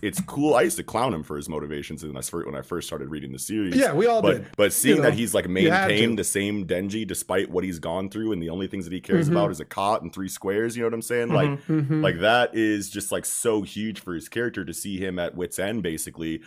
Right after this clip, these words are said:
Speaker 1: out of, after
Speaker 2: Yeah.
Speaker 1: everything that, that you've gone through, you know what I'm saying?
Speaker 2: Mm-hmm.
Speaker 1: Like, you're still just like, "Hey, man, like, I lived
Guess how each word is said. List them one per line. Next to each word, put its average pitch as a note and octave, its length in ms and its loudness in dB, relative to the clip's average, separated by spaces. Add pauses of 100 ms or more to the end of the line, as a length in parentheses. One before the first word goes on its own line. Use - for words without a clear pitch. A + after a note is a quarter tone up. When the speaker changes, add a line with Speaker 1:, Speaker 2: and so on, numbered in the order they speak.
(140)
Speaker 1:
out F#2 140 2
of, E2+ 220 0
after F#2 240 -4
Speaker 2:
Yeah. C3+ 120 6
Speaker 1:
everything F3+ 540 2
that, D3 340 2 (340)
that A#2 180 6
you've A#2+ 180 -2
gone A#2 340 2
through, C2 320 -10 (160)
you F2 100 -8
know F2 60 -2
what E2 80 -4
I'm D#2+ 120 -8
saying? - 220 2
Speaker 2:
Mm-hmm. B2 100 -2
Speaker 1:
Like, B2 160 -2
you're G2 160 -4
still F#2+ 320 -4
just F2 220 -8
like, D#2+ 160 -2
"Hey, F2 160 -2
man, D#2 400 -8 (420)
like, C#2+ 560 -6
I F2+ 120 -2
lived E2+ 640 -6